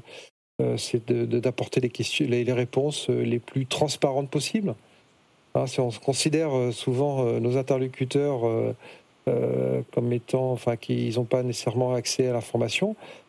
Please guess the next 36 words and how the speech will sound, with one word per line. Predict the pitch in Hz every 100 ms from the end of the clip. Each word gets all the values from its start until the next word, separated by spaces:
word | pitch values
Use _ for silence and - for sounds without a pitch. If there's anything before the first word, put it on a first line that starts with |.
| _ -
euh, | 78 127 123
si, | - - 226 131
si | - - 135
on | 127
les | 127
considère | - 127 - 131 135 127
comme, | 120 120
euh, | 120 113
comme | - 120
étant | 120 -
des | 127 113
interlocuteurs, | 131 131 123 123 123 - 131 127 113
euh, | 113 113 - - - _ _ _ _
euh, | - 120
de | 113
valeur, | 117 127 135 123
ce |
qu'ils | - 117
sont, | - 196 214
il | 127
faut | - 127
donner | 120 131
l'information | 127 - 120 120 - 151 147
telle | 127 117
qu'elle | 147
est. | 202 202 - - _ _ _
Après, | 117 -
bien, | 143 120 120 113
bien | 131 127 120
entendu, | 117 120 117 156 185
euh, | 143 113 113 - - _
faut | -
pas | -
tout | 113 135
dire | 131 190 262 185
ou | 120 117 113 117 120 120 123 123 123 65 65 64 - 64 - -